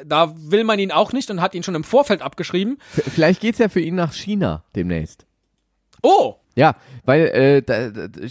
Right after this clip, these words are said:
Speaker 2: China ist ja jetzt so der große Markt beim Fußball, ja. Alle, alle, äh, expandieren nach China. Es gibt China-Reisen in der Saisonvorbereitung. Bayern, Manchester, Real Madrid, Barcelona, die großen Clubs, die zieht es einfach in, nach Fernost.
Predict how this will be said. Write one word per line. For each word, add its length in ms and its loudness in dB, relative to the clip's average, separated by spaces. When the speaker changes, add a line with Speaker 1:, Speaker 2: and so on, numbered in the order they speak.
Speaker 2:
China 420 0
ist 180 -4
ja 80 0
jetzt 240 -4
so 120 2
der 140 2
große 260 -2
Markt 340 -4
beim 160 -2
Fußball, 460 -6
ja. 160 -2
Alle, 420 0
alle, 480 0
äh, 200 -2
expandieren 580 0
nach 120 0
China. 460 0
Es 140 -4
gibt 180 -12
China-Reisen 880 -2
in 180 0
der 320 4
Saisonvorbereitung. 1200 -2
Bayern, 720 0
Manchester, 920 -4
Real 380 4
Madrid, 580 -2
Barcelona, 760 2
die 140 -2
großen 400 0
Clubs, 360 -2
die 200 -4
zieht 260 -6
es 160 -8
einfach 360 -2
in, 340 -8
nach 160 -2
Fernost. 640 -2